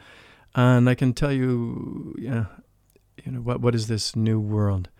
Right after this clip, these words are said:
To me, I was shown ten years ago what was gonna happen in twenty twenty to twenty twenty-five. It's right on target. It's right on track. And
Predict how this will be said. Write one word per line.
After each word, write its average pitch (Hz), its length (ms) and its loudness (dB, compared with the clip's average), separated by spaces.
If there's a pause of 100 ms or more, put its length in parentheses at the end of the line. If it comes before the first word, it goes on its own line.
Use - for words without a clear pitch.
(680)
To 131 120 2
me, 147 540 4 (800)
I 127 100 2
was 156 160 2
shown 123 360 2
ten 120 280 4
years 117 180 4
ago 107 160 2
what 110 120 0
was 104 120 -6
gonna 107 160 0
happen 104 320 0
in 98 140 0
twenty 101 260 0
twenty 101 300 0
to 95 100 -4
twenty 98 420 -2 (100)
twenty-five. 95 600 -4 (460)
It's - 140 -12
right 110 160 2
on 101 120 2
target. 98 340 -6 (400)
It's - 200 -20
right 104 120 2
on 101 120 0
track. 95 340 -6 (840)
And 123 420 6